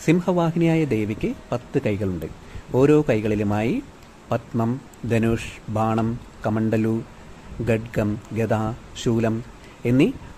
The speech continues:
ആയുധങ്ങളുമേന്തിയ ദേവിയാണ് മൂന്നാം ദിവസം, നവരാത്രിയിലെ മൂന്നാം ദിവസം ആരാധിക്കുന്നത്. പാർവതി ദേവിയുടെ കുഷ്മാണ്ഡ ഭാവമാണ് നവരാത്രിയുടെ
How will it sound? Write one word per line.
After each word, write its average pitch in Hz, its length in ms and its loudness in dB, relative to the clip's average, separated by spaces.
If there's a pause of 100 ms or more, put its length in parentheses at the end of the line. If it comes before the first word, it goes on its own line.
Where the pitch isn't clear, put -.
ആയുധങ്ങളുമേന്തിയ 123 760 2
ദേവിയാണ് 107 520 2 (180)
മൂന്നാം 117 300 2
ദിവസം, 101 360 2 (560)
നവരാത്രിയിലെ 127 560 4 (160)
മൂന്നാം 120 280 2
ദിവസം 107 320 0 (140)
ആരാധിക്കുന്നത്. 98 640 0 (2250)
പാർവതി 147 480 6 (120)
ദേവിയുടെ 107 440 2 (380)
കുഷ്മാണ്ഡ 147 400 2
ഭാവമാണ് 107 520 0 (200)
നവരാത്രിയുടെ 117 580 0